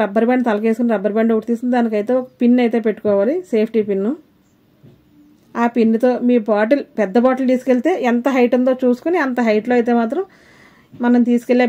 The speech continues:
బ్యాగ్కి అయితే ఈ పిన్ పెట్టేసుకోవాలి. ఇదే పిన్ను,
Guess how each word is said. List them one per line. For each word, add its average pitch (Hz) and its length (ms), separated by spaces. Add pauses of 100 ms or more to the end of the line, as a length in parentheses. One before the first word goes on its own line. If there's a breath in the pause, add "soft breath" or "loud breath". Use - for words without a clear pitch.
బ్యాగ్కి 214 340
అయితే 226 140 (120)
ఈ - 20 (120)
పిన్ 233 260
పెట్టేసుకోవాలి. 202 640 (1500)
ఇదే 269 180 (140)
పిన్ను, 294 340